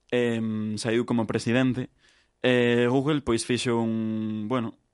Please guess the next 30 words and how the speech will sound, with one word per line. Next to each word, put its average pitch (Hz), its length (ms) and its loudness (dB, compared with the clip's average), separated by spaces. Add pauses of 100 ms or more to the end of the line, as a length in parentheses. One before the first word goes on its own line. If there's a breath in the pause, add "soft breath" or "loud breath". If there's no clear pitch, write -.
eh, 117 240 0
unha 123 180 2
búsqueda, 135 540 -2
eh, 113 320 -2
do 110 100 -4
que 110 760 -4
precisamente, 131 720 -4
valga 110 500 -4
a 110 60 -4
redundancia, 123 680 -2 (540 soft breath)
eh, 123 240 0
buscaran, 127 480 0
pois, 113 260 -2
os 107 220 -2
habitantes 123 520 0
de 110 120 0
diferentes 110 420 -2
países. 101 420 -8 (840 soft breath)
Eh, 127 340 4
eran, 131 300 0
pois, 110 720 0
creo 117 240 0
que 110 400 -2
entre 110 240 0
eles 113 160 0
estaban 110 480 -2
Estados 104 320 -4
Unidos, 127 560 2
estaba 101 260 -2
España, 123 600 2